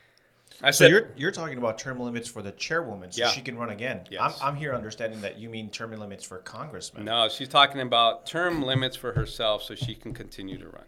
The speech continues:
Speaker 2: Hmm.
Speaker 1: And I said, uh, "No." I said, "Absolutely not."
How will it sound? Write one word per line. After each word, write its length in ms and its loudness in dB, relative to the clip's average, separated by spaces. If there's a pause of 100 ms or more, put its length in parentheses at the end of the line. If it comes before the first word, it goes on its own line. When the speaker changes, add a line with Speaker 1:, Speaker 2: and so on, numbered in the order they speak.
(1200)
Speaker 2:
Hmm. 300 -18 (320)
Speaker 1:
And 160 2
I 120 10
said, 500 10
uh, 480 8 (240)
"No." 400 2 (500)
I 80 -4
said, 320 -2
"Absolutely 580 -4
not." 380 -10